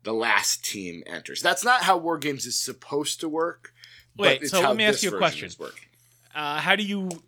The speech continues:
Speaker 2: win? Win, how do you win this match? Pinfall or submission?
Speaker 1: After everyone's involved. So once all nine guys are in the two
Speaker 2: Okay.
Speaker 1: ringed cage.
Speaker 2: That was gonna be my follow-up question. Why wouldn't you just pin the one guy when you have the chance?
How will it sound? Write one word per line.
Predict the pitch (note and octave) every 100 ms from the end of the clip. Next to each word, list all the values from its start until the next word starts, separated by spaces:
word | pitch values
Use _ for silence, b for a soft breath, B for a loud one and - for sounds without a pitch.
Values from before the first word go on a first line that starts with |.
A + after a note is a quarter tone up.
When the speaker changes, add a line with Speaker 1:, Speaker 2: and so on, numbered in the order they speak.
| _
Speaker 2:
win? | D3 E3 D#3+
Win, | D#3+ E3
how | F#3
do | G3
you |
win | E3+
this | B2+ -
match? | F#2+ - -
Pinfall | - D#3+ - D3+
or | D3
submission? | - E3+ A#3+ A#3 G3 -
Speaker 1:
After | D3+ F3 G3+ - G3 F#3+ F#3+ F#3+ - _ -
everyone's | D3+ D3+ F#3+ F3+ F3+ D3
involved. | D#3+ C#3 E2 - -
So | - B2+
once | C3+ F3 -
all | D#3 E3
nine | D#3 C#3+ D3 D#3+
guys | D#3 C3+ B2+ B2+ C3
are | A#2+ G2+
in | C3+ C3 B2+ C3 A2+
the |
two | G2+ - - D3
Speaker 2:
Okay. | C#3+ C3+ C3
Speaker 1:
ringed | B2 A#2 G#2+ -
cage. | - D3+
Speaker 2:
That | E3
was | G3
gonna | F#3
be | F#3+
my | F3 D3+
follow-up | - D#3+ C#3+ B2 -
question. | D#3+ D#3 - F2+ A2 _ -
Why | C3+
wouldn't | D#3 D#3 C3+
you |
just | C3+ -
pin | D#3 D3
the | C3
one | C3 B2+
guy | B2 B2
when | A#2+
you | A2+
have | B2
the | G2+
chance? | - F#2+ E2+